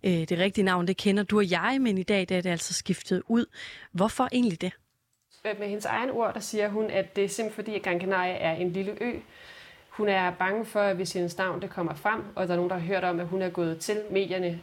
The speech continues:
Speaker 2: øh, at så vil det simpelthen gå ud over hendes nuværende job eller hendes fremtidige jobmuligheder. Det påvirker, øh, hende, det vil påvirke, påvirke hende rigtig meget, fordi lige nu på Gran Canaria er der en enorm arbejdsløshed, efter at, øh, rejserestriktionerne satte en stopper for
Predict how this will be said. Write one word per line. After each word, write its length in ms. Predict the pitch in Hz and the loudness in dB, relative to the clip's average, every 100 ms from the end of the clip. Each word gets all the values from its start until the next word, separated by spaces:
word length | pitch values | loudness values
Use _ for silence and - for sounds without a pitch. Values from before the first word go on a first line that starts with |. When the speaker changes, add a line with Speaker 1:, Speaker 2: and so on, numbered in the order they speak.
| - | -2
Speaker 2:
øh, 640 | 180 175 165 160 160 151 | 0 2 2 0 -2 -2
at 100 | 175 | -4
så 80 | 196 | -2
vil 100 | 202 | -2
det 80 | 202 | -2
simpelthen 260 | 214 196 | -2 -4
gå 60 | 214 | -2
ud 40 | |
over 320 | 196 175 170 170 - | 0 2 2 -2 -6
hendes 360 | 190 175 170 | 0 0 2
nuværende 380 | 262 269 214 180 | 0 2 0 0
job 160 | 175 185 | 0 -2
eller 160 | - 175 | -2 -2
hendes 220 | 170 170 | 0 -2
fremtidige 500 | - 170 175 190 175 | 0 -2 0 -4 0
jobmuligheder. 560 | 220 220 180 175 - 160 147 - - - - - - _ 233 | 0 0 0 -2 -2 -4 -8 -20 -20 -20 -20 -20 -20 _ -4
Det 100 | 220 | -2
påvirker, 640 | 220 214 233 208 170 165 - | 0 0 0 2 2 0 0
øh, 340 | 165 151 165 | -2 -2 -4
hende, 280 | 170 170 170 | 0 2 2
det 140 | 208 | 0
vil 60 | 208 | -2
påvirke, 460 | 214 196 220 208 - | 0 2 2 -2 0
påvirke 320 | 202 214 214 | 0 0 -2
hende 140 | 185 | 0
rigtig 200 | 175 208 | 0 0
meget, 300 | 170 156 190 | 0 2 0
fordi 260 | - 180 180 | -2 -4 -2
lige 240 | 180 220 | 0 2
nu 100 | 202 | 2
på 100 | 190 | 0
Gran 140 | 185 165 | 0 -2
Canaria 320 | 175 175 170 | 2 2 2
er 140 | 160 | 2
der 80 | 160 | 2
en 180 | 170 180 - _ - | 0 -4 -10 _ -6
enorm 520 | 196 196 214 214 165 147 - | -2 0 2 2 0 -4 0
arbejdsløshed, 800 | 165 185 170 165 165 - 170 - - | 0 0 -2 0 0 0 -2 -2 -2
efter 280 | 180 - | -2 0
at, 360 | 185 - 170 - | -2 0 -4 -2
øh, 220 | 160 151 | -2 0
rejserestriktionerne 1000 | 151 175 175 175 170 165 170 151 151 156 | 0 0 0 -4 -4 -4 -2 -2 -2 -4
satte 180 | 165 175 | -2 -2
en 40 | 175 | -2
stopper 260 | 175 170 | -2 -2
for 280 | 190 175 160 | -2 -2 -2